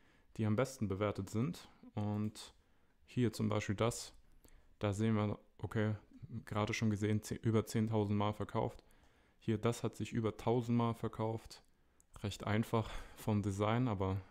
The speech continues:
lustige Message. Dann hier, ähm, das ist auch ein interessantes Shirt, auch über hundert Mal verkauft.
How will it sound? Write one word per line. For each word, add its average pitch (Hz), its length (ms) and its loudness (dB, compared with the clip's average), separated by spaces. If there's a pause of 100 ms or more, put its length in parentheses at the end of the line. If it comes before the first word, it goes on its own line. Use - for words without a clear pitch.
(300)
lustige 104 480 2
Message. 120 540 -2 (760)
Dann 101 160 -2
hier, 110 320 0 (1200)
ähm, 101 520 -2
das 101 200 -4
ist 104 140 -8
auch 113 360 -2
ein 110 220 0
interessantes 110 600 -4
Shirt, 110 300 -2
auch 107 180 -6
über 113 240 2
hundert 131 340 2
Mal 113 160 0
verkauft. 113 560 -4